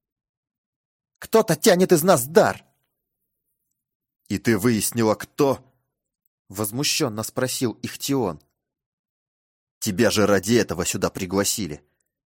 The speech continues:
Есть среди королевских невест агартийка?" Я задумалась. Конечно, можно поделиться наблюдениями и сдать Интерию. Но вдруг подозрения не подтвердятся.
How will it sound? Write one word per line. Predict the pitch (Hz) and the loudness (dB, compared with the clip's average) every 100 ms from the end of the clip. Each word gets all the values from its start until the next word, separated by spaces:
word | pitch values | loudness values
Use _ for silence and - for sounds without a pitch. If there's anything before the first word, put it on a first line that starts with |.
| _ _ _ _ _ | _ _ _ _ _
Есть | 90 95 123 - | -6 -2 -2 -2
среди | 120 110 120 | -2 0 0
королевских | 123 110 107 95 - - | 0 0 0 -2 -6 -8
невест | 110 110 98 - _ | -4 -2 -2 -4 _
агартийка?" | 110 92 110 - 117 90 - - _ _ _ _ _ _ _ _ _ _ _ _ _ _ _ _ _ _ _ | -4 -2 -2 -2 -6 -6 -10 -18 _ _ _ _ _ _ _ _ _ _ _ _ _ _ _ _ _ _ _
Я | - 104 131 | -14 -4 -2
задумалась. | 160 156 123 92 87 87 - _ _ _ _ _ _ _ _ _ - | -2 -2 -4 -4 -10 -12 -18 _ _ _ _ _ _ _ _ _ -6
Конечно, | 110 117 147 147 156 151 143 _ | -4 -2 -2 -2 -4 -8 -10 _
можно | 139 160 202 160 117 | -12 -6 -2 -2 -4
поделиться | 113 110 110 127 131 - | -8 -8 -6 -6 -6 -6
наблюдениями | 131 131 127 143 135 180 117 101 87 85 _ _ _ - | -6 -6 -6 -4 -2 -2 -2 -6 -6 -12 _ _ _ -8
и | 123 | -4
сдать | 107 131 - | 0 -2 -2
Интерию. | 147 147 170 147 95 80 _ _ _ _ _ _ _ _ _ _ _ _ - | -4 -4 -2 0 -2 -8 _ _ _ _ _ _ _ _ _ _ _ _ -8
Но | 113 | -8
вдруг | 104 104 185 - | -6 -6 -6 -4
подозрения | 180 175 147 180 208 135 95 | -4 -2 -2 -2 -2 -2 -4
не | 104 123 | -6 -6
подтвердятся. | 143 - 147 165 156 151 - - | -8 -6 -4 -4 -2 -4 -4 -12